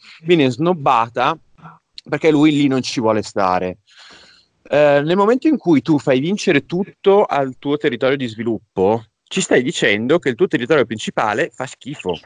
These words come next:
Cioè che comunque i tuoi lottatori già affermati, che tutti guardano,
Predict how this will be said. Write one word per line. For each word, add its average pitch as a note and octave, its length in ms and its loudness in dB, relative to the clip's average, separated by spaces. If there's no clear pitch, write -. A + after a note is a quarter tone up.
Cioè A#2+ 180 -4
che - 120 -4
comunque F3+ 500 2
i C3 140 0
tuoi E3 180 2
lottatori B2 720 2
già C3 360 0
affermati, A#2+ 720 -4
che G2+ 120 -10
tutti D#3 320 -10
guardano, C3+ 720 -2